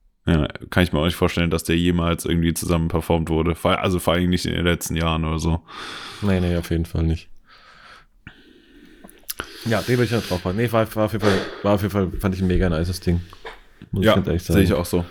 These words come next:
Speaker 1: Stimme ich dir zu, fand ich auch ultra nice. Ich hab's dann irgendwie, äh, auf YouTube noch gesehen, <laughs> bevor es dann auch überall gelöscht wurde.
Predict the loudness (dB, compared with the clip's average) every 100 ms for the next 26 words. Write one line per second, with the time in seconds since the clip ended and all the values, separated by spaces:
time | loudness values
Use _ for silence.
0 | -8 0 2 2 -2 0 0 0 0 0
1 | -2 -6 -6 0 2 2 0 0 -2 -6
2 | -12 0 2 4 2 0 2 2 0 0
3 | 0 0 -4 -18 -16 -16 -20 _ _ 0
4 | 2 2 0 -4 -2 -2 0 0 0 -2
5 | -2 -2 2 2 0 -4 0 0 0 -2
6 | 0 0 -2 -4 -10 -4 -2 0 2 2
7 | 0 0 0 -2 -2 0